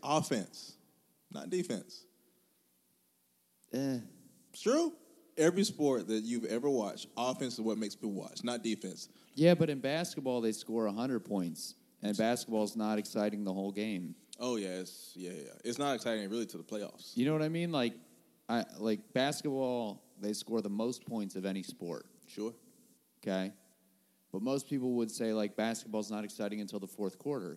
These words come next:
Speaker 2: 'cause then you know if it's a good game or not.
Speaker 1: Unless the Warriors are playing, then you already know who's gonna win the game.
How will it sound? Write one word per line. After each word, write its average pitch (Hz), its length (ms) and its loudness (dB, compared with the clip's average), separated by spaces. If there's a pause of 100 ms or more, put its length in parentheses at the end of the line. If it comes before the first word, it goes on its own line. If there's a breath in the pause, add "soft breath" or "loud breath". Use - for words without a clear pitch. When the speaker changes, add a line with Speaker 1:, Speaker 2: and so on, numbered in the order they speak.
Speaker 2:
'cause 95 120 -12
then 107 160 2
you 107 100 2
know 101 180 0
if 98 100 -6
it's - 120 -14
a 107 60 -8
good 95 180 -2
game 123 240 -2
or 90 60 -6
not. 69 280 -12 (1800)
Speaker 1:
Unless 131 340 2
the 104 100 0
Warriors 95 380 2
are - 60 -14
playing, 85 340 -14
then 101 120 -2
you 101 140 0
already 92 200 0
know 92 180 -2
who's 90 180 -6
gonna 80 120 -10
win 82 180 -10
the 60 80 -16
game. - 260 -16